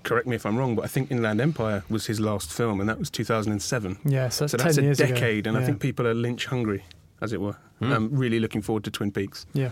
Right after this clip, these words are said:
Speaker 3: Yeah. Bing time for Lynch.
Speaker 1: Exactly.
Speaker 3: Yeah, I wanna make a little lunch thing, but it's, it's Lynch time.
Speaker 2: Yeah.
Speaker 1: <laughs> Oh, dear.
Speaker 3: It's a Lynch box. It's not gonna happen, is it?
Speaker 2: <laughs> Yeah.
Speaker 3: Uh, we'll move on. Well,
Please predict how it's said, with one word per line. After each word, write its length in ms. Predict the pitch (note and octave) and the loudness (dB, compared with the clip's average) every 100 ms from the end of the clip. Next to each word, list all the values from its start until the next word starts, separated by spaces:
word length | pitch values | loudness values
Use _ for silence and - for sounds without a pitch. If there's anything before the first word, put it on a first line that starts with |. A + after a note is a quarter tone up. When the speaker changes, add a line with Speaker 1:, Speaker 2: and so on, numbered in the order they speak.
| - | 0
Speaker 3:
Yeah. 220 | A2 A2+ G2+ - - - - - _ - _ _ _ _ | 2 0 -4 -16 -20 -20 -20 -20 _ -20 _ _ _ _
Bing 400 | D#3+ C#3+ D3 C3 | 0 2 2 0
time 260 | - A2 | 0 -2
for 120 | G#2+ A2 | -2 -2
Lynch. 460 | A#2 G#2 - - - _ _ | -2 -4 -8 -16 -20 _ _
Speaker 1:
Exactly. 440 | C#3 A#2 A2 - G#2 - - | -4 -2 -2 -4 -10 -12 -8
Speaker 3:
Yeah, 160 | - A#2+ | -2 2
I 60 | A#2+ | 4
wanna 180 | F3+ G3 | 4 4
make 140 | F3+ | 4
a 40 | |
little 200 | D#3 D3 | 2 2
lunch 380 | C3+ E3 F3+ D3 | 4 2 2 -2
thing, 260 | - G2+ F#2+ | -2 0 -2
but 100 | A2 | -4
it's, 200 | A2+ - | -4 -4
it's 220 | C#3+ - | -4 -2
Lynch 400 | B2+ D3 C3+ - | 2 2 2 -6
time. 320 | - G2 F2+ | -2 0 0
Speaker 2:
Yeah. 100 | F2 - | 0 -4
Speaker 1:
<laughs> 640 | - - - - - - | -8 -16 -4 -4 -2 2
Oh, 60 | D#3+ | 4
dear. 140 | C3+ | 4
Speaker 3:
It's 100 | C#3 | 4
a 40 | |
Lynch 420 | A#2 C3+ C3+ - - | 4 2 2 -2 -2
box. 520 | G#2 - - - - - - - - F#5 G#5 - - | -2 -2 -8 -10 -10 -12 -12 -14 -12 -12 -14 -16 0
It's 280 | - - B3+ | 0 2 4
not 100 | E3+ | 4
gonna 140 | C#3 B2 | 4 2
happen, 280 | B2 G2+ | 0 0
is 100 | G#2+ | -2
it? 140 | A2 F#2 - | -2 -4 -8
Speaker 2:
<laughs> 120 | - | -10
Yeah. 220 | C#3+ C3 C#3 | -2 2 4
Speaker 3:
Uh, 60 | |
we'll 120 | D3+ | 4
move 240 | F#3 F#3 C#3+ | 2 2 2
on. 260 | C3+ G#2 G2+ - - - | 2 0 -6 -16 -20 0
Well, 360 | D#3 A3 G#2+ | 4 6 4